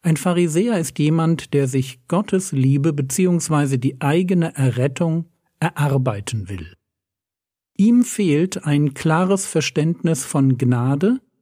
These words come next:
und von bedingungsloser Liebe Gottes. Ein Pharisäer denkt,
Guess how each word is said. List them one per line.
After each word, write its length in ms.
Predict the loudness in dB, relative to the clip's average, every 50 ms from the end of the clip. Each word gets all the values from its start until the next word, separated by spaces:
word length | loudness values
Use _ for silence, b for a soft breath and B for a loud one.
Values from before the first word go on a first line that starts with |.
| _ _ _ _ _
und 380 | 0 2 4 4 2 0 -4 -14
von 380 | -8 -4 -2 0 2 2 2
bedingungsloser 920 | 2 0 2 2 2 2 4 2 2 2 0 0 0 0 0 0 0 0 0
Liebe 360 | 2 2 0 0 0 0 0
Gottes. 500 | -2 -4 -6 -6 -8 -12 -12 -12 -14 -14 _ _ _ _ _ _ _ _ _
Ein 140 | -2 -2 -2
Pharisäer 540 | 0 0 0 2 2 0 0 0 0 0 0
denkt, 640 | 0 0 0 2 2 2 2 0 -4 -18 -20 -20